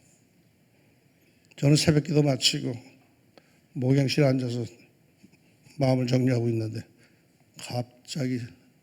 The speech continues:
공습 사이렌이 울리는데 순간 당황했어요. 어떻게 할지를 모르겠더라고요. 그래서 베란다로 나가서 주변 둘러봤더니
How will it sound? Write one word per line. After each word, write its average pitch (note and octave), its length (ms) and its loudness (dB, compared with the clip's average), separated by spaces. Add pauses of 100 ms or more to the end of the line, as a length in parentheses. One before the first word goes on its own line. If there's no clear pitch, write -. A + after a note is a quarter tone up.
(320)
공습 C#3 360 -2
사이렌이 A#2 500 0 (160)
울리는데 A2+ 540 -4 (720)
순간 A#2+ 380 -6
당황했어요. A#2 760 0 (2500)
어떻게 B2 220 -2
할지를 C3+ 260 2
모르겠더라고요. B2 680 -6 (2000)
그래서 D3+ 240 6
베란다로 D3 380 6
나가서 C3 480 0 (260)
주변 C3+ 300 4
둘러봤더니 C3 460 2